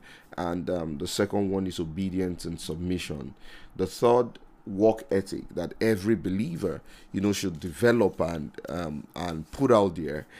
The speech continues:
the Bible calls it sincerity of heart. Sincerity of heart. So remember, all of these are offshoots of love. You know, sometimes when people think about work ethic, the first thing they think about is diligence, right?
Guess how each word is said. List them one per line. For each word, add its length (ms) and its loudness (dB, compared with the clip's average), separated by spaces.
the 80 -4
Bible 300 4
calls 380 0
it 160 -4
sincerity 1500 -4
of 200 -6
heart. 560 -10
Sincerity 1120 2
of 200 -4
heart. 460 -8
So 460 2
remember, 400 6
all 240 6
of 160 0
these 400 6
are 180 0
offshoots 840 -4
of 180 -8
love. 360 0
You 140 8
know, 160 8
sometimes 400 4
when 180 6
people 220 -2
think 240 2
about 300 4
work 320 2
ethic, 360 -2
the 80 0
first 280 4
thing 100 0
they 80 2
think 240 0
about 320 2
is 160 -4
diligence, 600 -4
right? 280 2